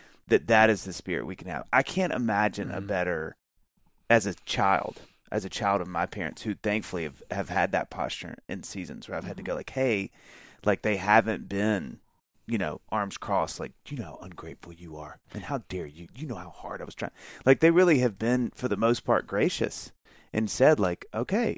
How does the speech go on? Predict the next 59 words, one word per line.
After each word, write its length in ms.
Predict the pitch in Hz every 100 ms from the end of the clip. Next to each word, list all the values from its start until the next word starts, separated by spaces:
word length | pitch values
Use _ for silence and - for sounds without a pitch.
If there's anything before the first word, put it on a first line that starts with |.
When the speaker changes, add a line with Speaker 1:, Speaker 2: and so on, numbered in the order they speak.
| -
Speaker 1:
And 100 | 131
I'm 140 | 139
like, 300 | 139 117 - -
as 160 | 123 120
a 40 |
child, 420 | 110 - 202 165 110
there's 200 | 123 104
nothing 460 | 107 139 - 127 117
more 140 | 113
you 60 | 101
can 140 | 92
ask 300 | 90 127 -
for 200 | - -
than 120 | - 98
to 60 |
have 140 | 101 98
a 40 |
parent 300 | - 104 107 98
that's, 200 | - 95
like, 260 | 90 - - - - -
humble 380 | 151 190 123 98
enough 480 | 92 92 107 - - -
Speaker 3:
To 100 | 175
say, 200 | - 160
"Tell 260 | - 170
me 120 | 165 165
Speaker 1:
to 40 |
Speaker 3:
what 80 | 156
Speaker 1:
say, 140 | 156
Speaker 3:
it 40 | 156
Speaker 1:
"Tell 120 | 160
me," 60 | 139
Speaker 3:
is. 120 | 147
Speaker 1:
yes. 540 | 208 233 101 92 - -
Speaker 3:
Tell 180 | 214 226
me 220 | 214 170
how 300 | 160 156 160
I 120 | 139
failed 540 | 143 - 156 147 123 -
so 220 | - 147
that 160 | 143
I 100 | 127
can 180 | 143 135
say 260 | - 123 110
I'm 100 | 85
sorry." 420 | - 76 64 - -
Speaker 2:
Yeah, 80 | 196
Speaker 1:
Right. 420 | 285 85 - - _ -
Speaker 2:
yeah. 240 | 92 85 -
Speaker 1:
That's 180 | 214 -
an 80 | 285
amazing 680 | 226 208 233 254 190 170 135
posture 400 | 139 151 - 110
to 80 |
have 180 | 98 110
Speaker 2:
Yeah. 40 | 98
Speaker 1:
as 80 |
a 40 | 92
parent. 400 | 139 170 143